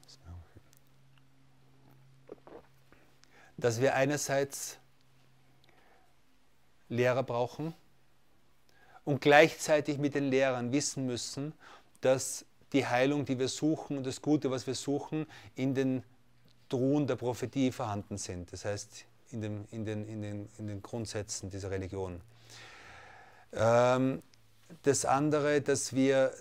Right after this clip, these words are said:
dass wir uns viel Leid und viel, äh, Probleme ersparen, wenn wir versuchen oder wenn wir nach Menschen suchen, die wir in bestimmten Dingen um Rat fragen können und diesen Rat auch ernst nehmen. Ähm,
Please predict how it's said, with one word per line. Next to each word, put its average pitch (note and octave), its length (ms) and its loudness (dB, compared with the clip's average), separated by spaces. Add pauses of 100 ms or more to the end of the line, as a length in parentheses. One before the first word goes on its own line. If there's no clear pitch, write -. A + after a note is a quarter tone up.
dass B2+ 340 -2
wir C#3 320 4
uns C3 520 -2
viel D3 340 2
Leid B2+ 460 4
und A#2+ 160 -6
viel, B2 480 -4
äh, A#2 300 -14
Probleme C3 520 0
ersparen, B2 640 -2 (320)
wenn B2 340 0
wir C3+ 560 4
versuchen D3 840 -2 (280)
oder A2+ 160 2
wenn B2+ 140 0
wir B2 100 2
nach B2 200 -4
Menschen C3+ 400 -2
suchen, D3 580 -4 (280)
die D3+ 120 4
wir C#3 140 4
in C3+ 80 -4
bestimmten C#3+ 600 -2
Dingen C#3+ 380 -2
um C3 140 -4
Rat A#2+ 260 2
fragen A2+ 380 -4
können B2 340 -4
und A#2 100 -6
diesen B2 200 -6
Rat A2+ 240 0
auch - 80 -8
ernst A#2 340 -4
nehmen. F#2 320 -4 (1160)
Ähm, A2+ 500 0